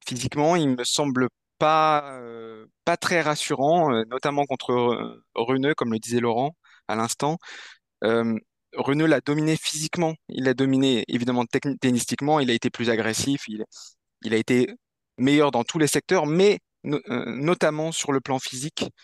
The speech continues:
Euh, il, il donne des petits signes, euh, de lassitude au niveau du coude, qui a toujours été sa, sa, sa faiblesse, s'il en,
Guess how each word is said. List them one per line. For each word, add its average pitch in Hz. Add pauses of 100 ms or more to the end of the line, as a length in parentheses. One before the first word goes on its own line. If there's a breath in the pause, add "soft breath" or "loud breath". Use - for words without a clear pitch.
(520 loud breath)
Euh, 113 (960)
il, 120 (300)
il 135
donne 143
des 131
petits 143
signes, 147
euh, 123 (460 soft breath)
de 123
lassitude 127
au 127
niveau 123
du 120
coude, 156
qui -
a 110
toujours 117
été 120
sa, 107
sa, -
sa -
faiblesse, 131
s'il 117
en, 117